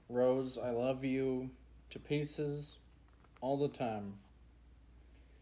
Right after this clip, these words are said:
Chapter twenty-one.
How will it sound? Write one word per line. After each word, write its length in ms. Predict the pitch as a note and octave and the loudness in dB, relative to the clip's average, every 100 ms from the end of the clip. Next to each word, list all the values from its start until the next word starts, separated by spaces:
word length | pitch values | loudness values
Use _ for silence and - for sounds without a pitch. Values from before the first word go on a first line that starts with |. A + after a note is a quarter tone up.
| - - - - - - - - - - - - - - | -20 -20 -20 -20 -20 -20 -20 -20 -20 -20 -20 -20 -20 -20
Chapter 400 | - C#3 C#3+ - | -2 2 2 0
twenty-one. 640 | C#3+ D3 C#3 C3 A2 D#2 | 0 4 6 4 2 -4